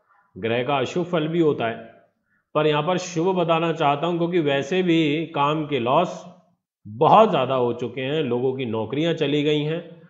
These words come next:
तो क्या क्या good news इन छह राशि वालों को मिलेगी और इन छह में से भी विशेष रूप से चार राशि वालों को। और age factor, जी हां,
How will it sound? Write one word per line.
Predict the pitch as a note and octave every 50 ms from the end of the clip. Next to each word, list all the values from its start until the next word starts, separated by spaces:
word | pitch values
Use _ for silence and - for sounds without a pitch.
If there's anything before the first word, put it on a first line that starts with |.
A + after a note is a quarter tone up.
| _ _ _ _ -
तो | E3+ E3
क्या | E3+ - - D#3+ E3 F3 G3 G#3+
क्या | - - G3 F#3 F#3 F#3
good | F3+ C#3+ C#3+ E3+ F#3 F3+
news | E3 C#3 C3+ D3 F#3 A#3 B3 A#3 G#3+ G#3+ - - - - - _ _ _ _ _ _ _ _ _ _ _ _ _ -
इन | A3 C4+ C#4+ B3+
छह | - - G3+ G3 G3
राशि | F3+ E3+ E3 F3 E3+
वालों | D3+ D3 C#3+ C#3+ C#3 C3
को | C3+ C3
मिलेगी | B2+ B2+ B2+ C#3 D3 D#3 F3+ A3 A3+
और | A#3 A#3
इन | B3 A#3+ G#3
छह | - - - E3 F#3 G#3
में | A3 G#3 G3
से | E3+ - G3+ F#3
भी | G3 B3 A#3+
विशेष | F3 D3 D3 - - G#3 A3+ A#3 A3+ G#3+
रूप | E3+ D#3 D3+ C#3+
से | - - G#3+ B3
चार | G#3+ - - - A3+ A3 A#3 A#3+ G#3+
राशि | F#3+ E3+ - - E3+
वालों | C#3 B2+ A2+ G#2 F#2+ F#2+
को। | F#2+ F#2+ E2+ D2 - - _ _ _ _ _ _ _ _ _ _ _ _ _ _ -
और | G3 A#3 B3 A3 - - - -
age | F#3+ G#3 A#3+ C4+ D4 D4 B3+ C4
factor, | - - A3 G3 F3 C#3+ - - D#3+ C3 A#2+ A#2+
जी | A#2+ D3 E3 D3+
हां, | C#3+ D3+ D3 C3+ A2+